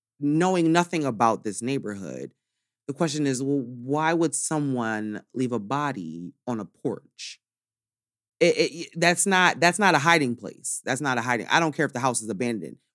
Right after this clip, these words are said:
or not. Le-, the, the, the, the, it, it seems like from what the story says that she just, the, the patrol officers just drove by and just saw the body on the porch. So it wasn't hidden. It wasn't,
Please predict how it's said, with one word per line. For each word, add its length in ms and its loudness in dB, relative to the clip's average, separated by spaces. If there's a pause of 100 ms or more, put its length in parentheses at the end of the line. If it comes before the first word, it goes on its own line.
or 120 2
not. 320 -2 (460)
Le-, 260 4
the, 180 0
the, 160 0
the, 180 -2 (220)
the, 160 -8 (120)
it, 200 -2
it 100 -4
seems 240 2
like 160 0
from 180 -4
what 320 -2
the 80 -2
story 500 2 (140)
says 320 0
that 160 -2 (300)
she 180 -8
just, 260 -6
the, 100 0
the 160 -6
patrol 420 2
officers 520 0
just 240 -6
drove 380 0
by 440 4
and 260 -4 (500)
just 200 -4
saw 160 4
the 120 0
body 300 0
on 100 -2
the 60 -6
porch. 280 -10
So 80 0
it 60 0
wasn't 300 2
hidden. 420 0
It 120 0
wasn't, 520 0